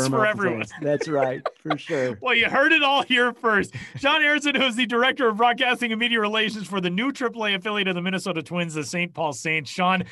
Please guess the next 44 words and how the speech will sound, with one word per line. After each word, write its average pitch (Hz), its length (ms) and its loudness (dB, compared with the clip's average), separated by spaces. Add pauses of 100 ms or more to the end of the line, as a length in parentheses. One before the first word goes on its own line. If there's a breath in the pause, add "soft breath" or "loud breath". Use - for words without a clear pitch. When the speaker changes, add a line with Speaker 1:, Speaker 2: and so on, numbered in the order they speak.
(220 loud breath)
Speaker 2:
uh, 180 200 2
congrats 190 500 -2
on, 190 240 0
uh, 180 180 4
on 180 160 2
the 175 80 -4
move 190 400 0
and, 170 140 -2
and 160 300 -4
being 175 180 -2
able 185 180 -2
to 165 80 -4
<laughs> - 100 -6
handle 214 220 -4
everything 185 300 -4
to 170 80 -6
this 185 140 -6
point. 202 220 -8
It's 185 120 -10
gonna 175 120 -8
be 170 120 -4
an 165 80 -6
insane 175 400 -6
next 180 240 -6
six 165 200 -14
weeks, 185 280 -8 (280 loud breath)
I'm 175 140 -4
sure. 190 260 -2
But, 190 300 -2
uh, 175 300 2
best 190 300 -2
of 185 60 -2
luck 190 260 0
and 180 60 -2
enjoy 175 300 0
every 170 180 -2
minute 156 220 -6
of 135 100 -6
it, 135 80 -10
man. 135 200 -8
We'll 143 100 -10
be 147 80 -12
following 147 340 -8
along. 127 380 -8